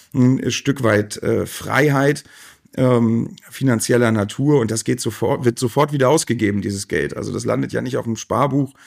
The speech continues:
ähm, sondern das wird sofort investiert. Ähm, und da kommen dann auch wieder über die Mehrwertsteuer Steuereinnahmen für den Staat.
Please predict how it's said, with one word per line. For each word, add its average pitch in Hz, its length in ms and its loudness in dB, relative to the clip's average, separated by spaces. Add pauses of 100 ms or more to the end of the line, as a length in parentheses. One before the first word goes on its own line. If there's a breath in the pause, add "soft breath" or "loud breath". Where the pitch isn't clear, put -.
(360 loud breath)
ähm, 120 260 2
sondern 113 480 2
das 110 260 -4
wird 117 200 -4
sofort 117 360 -2
investiert. 135 680 0 (360 loud breath)
Ähm, 123 300 2
und 123 400 0
da 113 240 -4
kommen 143 260 0
dann 127 160 4
auch 117 160 -4
wieder 117 460 2 (120)
über 147 180 2
die 123 120 4
Mehrwertsteuer 117 720 0
Steuereinnahmen 127 760 0
für 123 120 -4
den 120 140 0
Staat. 113 420 -2